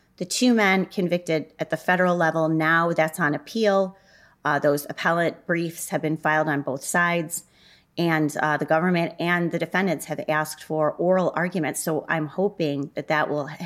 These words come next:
you know, take place sometime perhaps this summer in Michigan. Now, it's also important, a New York judge just released the fourth member of what they called the Newberg Four.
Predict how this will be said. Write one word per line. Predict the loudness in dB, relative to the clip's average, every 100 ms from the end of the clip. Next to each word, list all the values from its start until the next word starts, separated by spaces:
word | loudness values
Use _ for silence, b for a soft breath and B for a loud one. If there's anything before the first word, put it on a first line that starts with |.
| -14 -4
you | 0
know, | 0 -2 -4
take | -6 -4
place | -2 -2 -2
sometime | -4 -2 -4 -4
perhaps | -6 -8 -6 -6 -6
this | -8
summer | -4 -4 -2
in | -4 -4
Michigan. | -6 -6 -6 -6 -8 b b b b b b b b
Now, | 2 4 4
it's | 2 2
also | 4 4 2
important, | 2 2 2 2 2
a | 4
New | 6
York | 6 4 2
judge | 2 2 0 -8 -12 b b b -8
just | 0 4 4 2 0
released | 0 2 2 2 -4 -12 0
the | 0
fourth | 2 4 6 6 4
member | 2 4 4 4
of | 4
what | 2 2
they | -2
called | 0 0 2
the | 0
Newberg | 2 4 4 6 4 4 2 -6 -20
Four. | -4 2 4 4 2 0